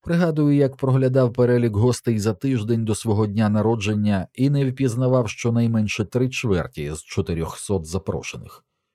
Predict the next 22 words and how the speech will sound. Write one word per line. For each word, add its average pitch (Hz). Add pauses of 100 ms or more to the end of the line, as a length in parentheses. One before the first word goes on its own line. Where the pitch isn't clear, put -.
І 95
це 90
якщо 85
не 98
враховувати 90
каків 95
і 95
хал, 67
які 92
мали 87
принести 90
мені 82
подарунки 82
та 80
привітати 87
з 80
тим, 113
що -
я 90
дожив 87
до 92
тринадцяти. -